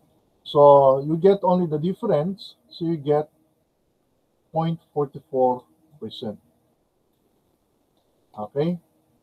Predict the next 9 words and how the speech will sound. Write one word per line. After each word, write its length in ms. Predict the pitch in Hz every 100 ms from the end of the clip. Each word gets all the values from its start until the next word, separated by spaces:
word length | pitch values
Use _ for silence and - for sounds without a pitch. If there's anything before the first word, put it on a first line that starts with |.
| _ _
So, 160 | -
bakit 400 | 170 196 214 208
kaya 160 | - 202
wala 320 | 190 196 180
nito, 240 | 175 170 175
class? 560 | 147 117 104 - - _ _ _ _ _ _ _ _ _ _ _
Ba't 160 | 156 -
zero 320 | - 175 175
pareho? 560 | - 156 151 123 101